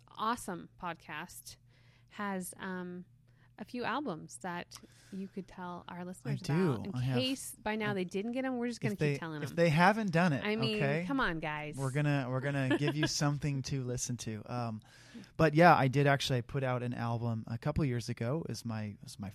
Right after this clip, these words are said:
Speaker 2: first full-length solo project. Um, it was called Real Love.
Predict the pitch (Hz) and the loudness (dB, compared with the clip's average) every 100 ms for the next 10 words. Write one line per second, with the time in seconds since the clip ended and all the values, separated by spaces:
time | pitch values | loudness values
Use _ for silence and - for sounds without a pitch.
0 | - 131 127 - - - - 139 127 120 | -2 0 0 -2 -8 -14 -6 -2 0 0
1 | 117 - 120 117 110 - 113 107 110 - | -2 -6 -4 -4 -4 -6 -6 -6 -10 -8
2 | 117 110 104 104 107 110 - 110 104 120 | -8 -8 -8 -8 -8 -8 -8 -8 -4 -4
3 | 120 110 104 120 180 | -2 -2 -4 -4 -8